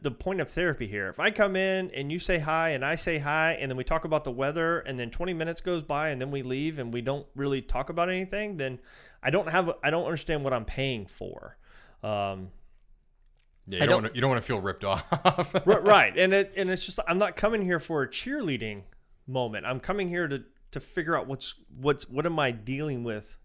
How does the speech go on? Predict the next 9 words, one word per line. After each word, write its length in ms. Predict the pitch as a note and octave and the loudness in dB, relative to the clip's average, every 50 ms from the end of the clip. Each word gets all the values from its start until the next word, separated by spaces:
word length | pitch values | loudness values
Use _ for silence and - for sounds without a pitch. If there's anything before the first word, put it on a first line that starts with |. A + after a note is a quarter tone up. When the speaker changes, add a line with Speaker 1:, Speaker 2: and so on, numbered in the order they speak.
| - - | -20 -12
Speaker 1:
down 180 | - G#2+ G#2+ G#2+ | -10 -10 -8 -6
deep. 300 | G2 E3+ G3+ - - - - - - - - - - - | -6 -6 -6 -6 -10 -14 -20 -20 -20 -20 -20 -20 -2 2
Uh, 380 | A#2 A#2 G#2+ G#2 G2+ F2+ D2+ - - - - - - - - - - - - _ - _ - - - _ - - - _ _ _ | 6 6 8 8 6 4 2 -4 -12 -20 -20 -20 -20 -20 -20 -20 -20 -20 -20 _ -20 _ -20 -20 -20 _ -20 -20 -20 _ _ _
now, 220 | C#3 D#3+ D3+ - - - - - - - - - - - - _ _ _ _ _ _ _ _ - _ _ _ - | 8 8 8 8 4 -4 -18 -20 -20 -20 -20 -20 -20 -20 -20 _ _ _ _ _ _ _ _ -20 _ _ _ -10
and 140 | A2+ G#2+ | -8 -6
I 60 | F#2+ G2 | -4 -2
love 200 | G#2 A2 G#2+ G2+ | -2 -4 -2 -4
this 140 | G2+ F2+ | -6 -8
part, 280 | - - F#2+ F2 - - | -6 -6 -6 -6 -8 -10